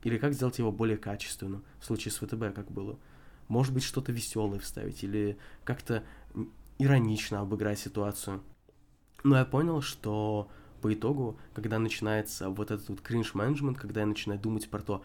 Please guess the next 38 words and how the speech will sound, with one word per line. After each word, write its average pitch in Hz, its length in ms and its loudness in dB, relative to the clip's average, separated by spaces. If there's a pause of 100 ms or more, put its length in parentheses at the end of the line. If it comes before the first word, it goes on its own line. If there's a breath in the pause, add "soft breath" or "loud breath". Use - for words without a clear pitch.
(160 loud breath)
«Блин, 113 440 2
вот 98 120 -2
как 117 160 -2
сделать, 113 240 0
чтобы 104 220 -6
было 117 140 2
менее 107 320 4
стыдно?», 143 500 0 (720 loud breath)
у - 40 -2
меня 117 300 2
начинается 120 480 0
торг - 400 -2
с - 60 -6
собой 113 440 -2 (920 loud breath)
насчёт 110 400 0
темы, 151 320 0 (100)
куда 107 220 -2
я 113 240 -2 (100)
на 107 140 -2
самом 107 320 0
деле 110 260 0
не 110 160 0
хочу 107 320 -4
ввязываться. 104 600 -4 (480 loud breath)
И 107 80 0
вот 110 160 -2
это 110 100 0
вот - 180 -4
«не 110 60 -2
хочу 110 300 -2
ввязываться» 120 520 -2
говорит 107 380 0
не 104 140 0
про 98 280 -4 (300)
выход 139 320 0
из 135 80 2
зоны 120 240 2
комфорта, 107 560 -4